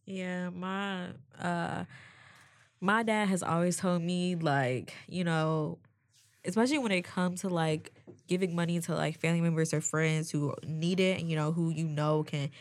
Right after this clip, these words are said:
give you the money back or, you know, who has been there for you. Like, my dad always tells me, like, you know, "Never stress over money because, you know, God gon', you know, reward you ten times more for doing that for somebody else." Because, like, it's just, if you have the means to do it and you can help someone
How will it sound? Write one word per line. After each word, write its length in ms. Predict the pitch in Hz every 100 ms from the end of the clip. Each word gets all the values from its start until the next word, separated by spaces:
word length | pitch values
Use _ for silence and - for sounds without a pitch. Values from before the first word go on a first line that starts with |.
| - _ 165
give 180 | 175 175
you 60 |
the 80 | 165
money 200 | 156 156
back 400 | 156 151 151 147
or, 40 | 151
you 100 | 151
know, 180 | 147
who 200 | 156 156
has 120 | 151 156
been 180 | 156
there 180 | 147 156
for 100 | 165
you. 180 | 165 160
Like, 160 | 147 147
my 140 | 156
dad 200 | 151 151
always 180 | 147 151
tells 280 | 156 151 156
me, 160 | 151
like, 220 | 147 147 - - - -
you 140 | 170
know, 100 | 160
"Never 260 | 160 170 160
stress 280 | 147 160
over 160 | - 156
money 220 | 151 156
because, 360 | 165 165 151 156
you 80 | 147
know, 300 | 147 - 160
God 300 | 156 156 156
gon', 280 | 151 143 165 -
you 160 | 151
know, 200 | 147 101
reward 560 | 165 165 160 165 165 160
you 280 | 165 143 139
ten 180 | 185 170
times 300 | 160 160 165
more 220 | 156 151
for 180 | - 160
doing 280 | 160 147
that 160 | 147 160
for 80 | 165
somebody 380 | 156 156 - 165
else." 220 | - - - - -
Because, 720 | - 143 156 - - 175 - -
like, 480 | - 98 80 - - _ _
it's 240 | - 165 160
just, 240 | 151 160
if 160 | 170 175
you 80 | 185
have 320 | 175 165 170
the 80 | 165
means 300 | 165 170 165
to 100 | 160
do 260 | 160 160
it 120 | 165
and 80 | 160
you 80 | 156
can 120 | 151
help 200 | 165 160
someone 400 | - 202 202 202